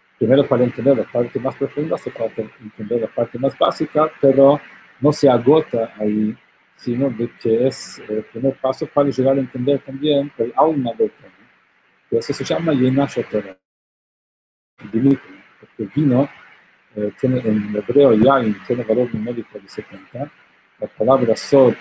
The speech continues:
secreto, tiene valor numérico de setenta, eso dice el Talmud, "Nichnas yain, yatsa sod", entra el vino, sale secreto, porque en definitiva el vino es el secreto de la uva. Y cuando uno toma el vino, revela sus secretos.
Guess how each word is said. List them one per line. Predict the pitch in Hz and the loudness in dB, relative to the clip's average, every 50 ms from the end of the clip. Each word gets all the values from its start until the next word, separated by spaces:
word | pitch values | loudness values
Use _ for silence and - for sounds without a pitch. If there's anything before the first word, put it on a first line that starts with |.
| - - - - - - - | -10 -20 -20 -20 -20 -20 -20
secreto, | - - 110 - - 113 120 131 127 - 117 107 - - | -14 -12 -12 -10 -4 0 0 0 0 -2 -6 -8 -6 -4
tiene | 123 120 120 113 | -4 -4 -4 -4
valor | 107 107 107 117 120 117 113 | -4 -4 -2 0 -2 -2 -2
numérico | 113 107 107 113 - 113 110 _ _ - - | -6 -8 -12 -12 -12 -14 -18 _ _ -20 -20
de | - | -18
setenta, | - - - - - 101 98 - - 135 147 - _ _ _ _ _ _ _ _ _ _ - | -14 -14 -12 -12 -12 -14 -14 -10 -6 -6 -6 -6 _ _ _ _ _ _ _ _ _ _ -4
eso | 117 123 - 123 | -4 -2 -2 0
dice | 110 131 127 - 127 | 0 0 0 0 0
el | 123 | 0
Talmud, | - 131 123 135 147 143 113 | 0 0 2 4 4 4 4
"Nichnas | 110 - - - 127 135 127 - - | 2 -2 -4 -4 -4 -4 -4 0 2
yain, | 127 135 131 127 120 113 | 2 4 4 2 0 -2
yatsa | 107 - - - 117 107 | -4 -6 -6 -6 -6 -6
sod", | - - - 104 110 117 - - - | -6 -6 -4 -4 -4 -4 -4 -6 -6
entra | 117 131 135 - - 113 110 110 107 | -6 -6 -6 -6 -8 -4 -2 0 0
el | 107 101 - | 0 0 0
vino, | 131 143 135 117 110 | 0 0 0 -2 -6
sale | - - - 127 127 123 117 | -12 -10 -8 -8 -6 -6 -8
secreto, | - - 113 - - - 98 - _ - 131 - _ | -12 -14 -18 -18 -18 -18 -20 -18 _ -16 -16 -16 _
porque | 120 113 - 117 | -20 -20 -18 -18
en | 110 104 | -20 -18
definitiva | _ - 110 - - 147 135 127 | _ -18 -10 -4 -4 -2 0 -2
el | 117 107 | -2 -2
vino | - 135 135 135 139 | 0 0 0 2 2
es | 156 156 - - | 0 0 0 -2
el | 127 | -6
secreto | - - - - - 113 120 120 - - 113 | -6 -8 -8 -6 -4 -2 -2 -2 -2 -4 -4
de | 110 110 107 | -2 -2 0
la | 113 123 | 2 4
uva. | 151 170 151 123 110 107 - _ _ _ _ _ _ _ _ _ _ _ _ _ | 4 6 4 4 2 -4 -10 _ _ _ _ _ _ _ _ _ _ _ _ _
Y | - | -20
cuando | - - 113 131 135 | -16 -10 -4 -2 -2
uno | 123 117 - - | -2 -2 0 2
toma | 139 135 139 139 135 | 2 2 4 4 2
el | 131 123 | 0 0
vino, | 113 123 135 143 151 151 175 - - | -2 -4 -4 -4 -4 -6 -6 -8 -8
revela | 110 110 - - 127 131 120 | -8 -6 -4 -2 -2 -4 -4
sus | - - 117 | -10 -16 -16
secretos. | - 139 - - 156 175 165 - - - - | -14 -12 -10 -4 0 0 0 0 -2 -6 -20